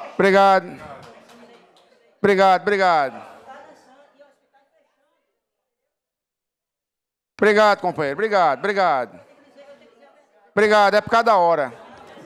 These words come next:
Obrigado, viu? Então, gente,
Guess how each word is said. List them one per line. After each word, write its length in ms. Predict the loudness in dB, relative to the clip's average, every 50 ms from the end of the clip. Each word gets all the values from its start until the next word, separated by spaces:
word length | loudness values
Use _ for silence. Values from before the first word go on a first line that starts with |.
| -20 _ _
Obrigado, 460 | -2 -2 0 2 2 2 2 0 -2
viu? 280 | -4 -4 -4 -4 -4 -6 -10 -18 -20 -20 -20 -20 -20 -20 -20 -20 _ _ _ _ _ _ _ _ _ _ -20 _ -20 _ _ _
Então, 360 | -8 -6 -6 -4 -4 -4 -4
gente, 300 | -2 -4 -4 -4 -4 -8